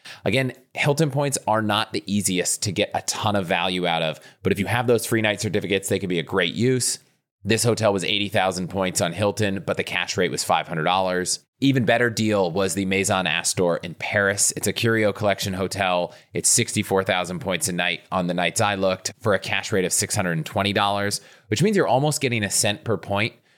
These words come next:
which I think the average valuation for Hilton points is close to half a cent. So that's a pretty good deal there as well. I can't remember if I was factoring in fifth night free for both of these stays, but if I wasn't, obviously that would go down if you booked a five-night stay at either.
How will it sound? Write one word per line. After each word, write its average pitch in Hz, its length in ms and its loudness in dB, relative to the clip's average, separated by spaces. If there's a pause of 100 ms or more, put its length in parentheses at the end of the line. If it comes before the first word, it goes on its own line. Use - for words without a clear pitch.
(160)
which 101 200 4
I 98 120 0
think - 400 -2
the - 260 -2
average 107 320 0
valuation 92 540 0
for 82 100 -4
Hilton 95 320 -2
points 85 240 -4
is 82 120 -6
close 90 220 0
to 85 80 -6
half 85 300 -4
a 85 60 -2
cent. 76 340 -2
So 95 100 -2
that's 95 160 0
a 95 60 -4
pretty 92 220 -2
good 80 180 -2
deal 80 220 0
there 71 280 0
as 69 200 -6
well. 65 360 -4 (460)
I 101 140 -2
can't 156 280 -4
remember 143 240 4
if 131 120 0
I 131 60 4
was 117 140 0
factoring 113 560 0
in 117 140 0
fifth 107 300 -2
night 113 240 0
free 107 280 0
for 110 140 0
both 104 220 2
of 101 80 -2
these 92 180 0
stays, 107 420 0
but 98 120 -2
if 92 80 -2
I 92 100 2
wasn't, 92 600 0 (200)
obviously 101 380 0
that 87 160 0
would 87 100 -4
go 90 140 2
down 92 400 0
if 90 100 -10
you 90 60 -2
booked 82 200 -4
a - 40 -4
five-night 78 520 -2
stay 104 300 2
at 85 60 0
either. 82 420 0